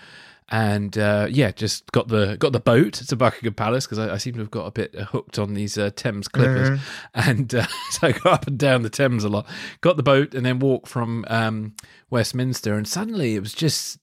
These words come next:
Speaker 1: so many people was the first thing. And I think I was lucky 'cause I got there before it got really crazy. And I queued for about sort of ninety minutes. Um, and it was just a real interesting mix of sort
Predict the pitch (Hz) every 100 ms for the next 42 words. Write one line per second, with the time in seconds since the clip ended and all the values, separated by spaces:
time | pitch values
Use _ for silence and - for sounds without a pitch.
0 | _ - - 123 113 123 127 117 110 107
1 | 113 104 - 95 98 - 107 101 - 101
2 | 110 117 - 180 160 - 117 143 120 117
3 | 143 - 90 101 107 120 - 110 104 104
4 | 110 101 78 101 101 107 110 104 80 -
5 | 82 71 80 73 - - - - - -
6 | - - 113 113 113 110 110 - 113 120
7 | 117 - 151 135 - 104 107 90 - 104
8 | 110 110 107 104 104 104 104 107 - -
9 | - - 107 107 107 107 95 120 107 117
10 | 123 127 120 117 - 123 120 117 - 110
11 | 110 113 - - 104 -